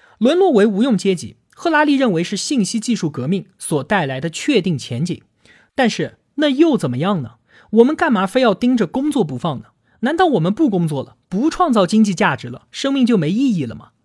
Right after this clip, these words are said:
怎么可能啊？我们人性当中有一样东西是不变的，这个东西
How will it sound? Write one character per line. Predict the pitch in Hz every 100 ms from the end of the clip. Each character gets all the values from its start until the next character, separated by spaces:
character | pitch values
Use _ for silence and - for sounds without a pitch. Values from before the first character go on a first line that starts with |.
| _
怎 | -
么 | 262
可 | 370 - 147
能 | 113 135
啊？ | 180 - _ _ - - _
我 | 208
们 | 311
人 | 269 220
性 | 330 240
当 | 156
中 | 135 117 - _
有 | 175 165
一 | 175
样 | 302 240
东 | 233 285
西 | -
是 | 156
不 | 147 131
变 | 165 254 139
的， | - _ _
这 | - 339
个 |
东 | 180 151
西 | 123